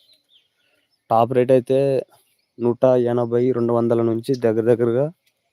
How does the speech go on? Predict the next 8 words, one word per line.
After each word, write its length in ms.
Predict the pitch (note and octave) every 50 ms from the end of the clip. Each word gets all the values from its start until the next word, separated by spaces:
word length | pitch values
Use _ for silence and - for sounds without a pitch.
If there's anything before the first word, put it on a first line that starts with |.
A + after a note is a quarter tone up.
| _ _ _ _ _ _ _ _ _ _ _ _ _ _ _ _ _ _ _ _
మూడు 200 | B2+ B2 B2+ C3 B2+ B2
వందల 320 | B2 B2+ B2+ B2+ B2+ B2+ - - A#2+
పది 240 | A#2 A#2 A#2 C3+ C3 - - - - - - - - - - - -
పోవడం 220 | A#2 A#2 B2+ C3 C3 B2+
జరిగిందండి 400 | A#2+ A#2+ A#2+ A#2+ A2+ A2 - -
ఫ్రెండ్స్, 200 | G2 G#2+ A2 G2+ F#2+ A2+
బీరకాయ 340 | A#2 A#2+ A2+ - A#2 A2+ A2 G#2
అయితే. 180 | - - A2+